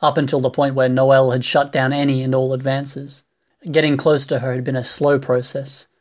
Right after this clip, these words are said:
one with a lot of missteps on his part and skittishness on hers. He had a sense of what the story was behind that. Marissa knew too, by all indications, but he hadn't asked. That was Noelle's private story,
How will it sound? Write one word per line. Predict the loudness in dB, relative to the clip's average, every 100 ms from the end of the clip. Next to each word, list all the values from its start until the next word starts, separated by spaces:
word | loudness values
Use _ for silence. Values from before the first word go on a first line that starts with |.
| _ _ -4
one | -2 0
with | 2
a |
lot | 2 2
of | 2
missteps | 0 0 0 0 0
on | -4
his | -2 -2 -2
part | -4 -4 -4
and | -4
skittishness | -2 -2 -4 -4 -4 -4
on | -4
hers. | -4 -4 -4 -8 -12 _ _ _ _ _
He | -2
had | 2 4
a |
sense | 4 2 2 0
of | -2
what | -2
the | -2
story | 0 2 2
was | 0 -2
behind | -6 -6 -6 -6
that. | -8 -10 _ _ _ _ _ 0
Marissa | 4 6 4 4
knew | 4 2
too, | 2 0
by | 2 4
all | 4 2
indications, | 0 -2 -2 -2 -2 -8 -6
but | -8 -4
he | 0
hadn't | 2 2 0
asked. | -4 -6 -14 -16 _ -2
That | 0
was | 0
Noelle's | 2 4 4 2 -2
private | -2 -2 -2
story, | -6 -4 -6 -8